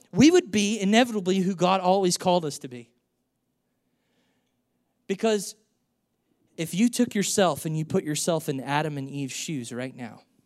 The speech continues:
think about it. Just, just stay with me. I know you're tired. It's okay. Just stay with me. And I plugged you into that moment. God created you then in that moment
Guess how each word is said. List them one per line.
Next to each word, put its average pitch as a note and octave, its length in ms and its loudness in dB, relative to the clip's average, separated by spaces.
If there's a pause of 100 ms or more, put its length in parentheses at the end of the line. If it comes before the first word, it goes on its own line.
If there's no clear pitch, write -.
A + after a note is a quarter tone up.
(140)
think D3+ 220 -14
about G#2+ 260 -16
it. - 100 -20 (720)
Just, - 380 -6
just E3 200 4
stay G3 180 6
with F3+ 260 2
me. B2+ 140 -12 (340)
I G3 100 6
know G#3+ 180 10
you're G#3+ 140 0
tired. C#3 420 0
It's D#3 160 -4
okay. F3+ 260 0
Just D3+ 220 -6
stay G3+ 180 2
with F3+ 260 -2
me. D3+ 220 -16 (1300)
And E3+ 100 2
I G3 80 6
plugged G#3 340 4
you G#3 200 6
into G3+ 260 2
that F3+ 180 -2
moment. F3 460 0 (1400)
God F#3 400 2 (1200)
created D#3+ 520 -2
you C#3+ 160 -4
then D3+ 240 -4
in C#3+ 120 -6
that D3 200 -4
moment C#3 420 -6